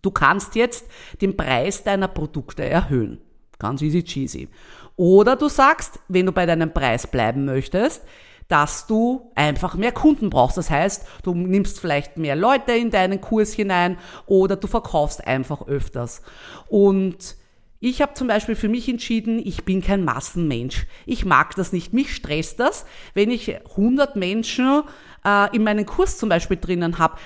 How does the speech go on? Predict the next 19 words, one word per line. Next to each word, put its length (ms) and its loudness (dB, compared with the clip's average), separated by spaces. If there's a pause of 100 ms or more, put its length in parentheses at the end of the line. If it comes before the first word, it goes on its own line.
Manche 320 2
stört 320 4
das 140 -2
vielleicht 340 0
nicht, 200 -2
aber 160 2
mir 140 2
ist 100 -6
zum 100 -2
Beispiel 260 0
total 320 2
wichtig, 440 -4 (420)
dass 220 2
wir 120 0
individuell 720 4
arbeiten. 540 2
Und 120 -6
ich 160 -4
möchte 480 -2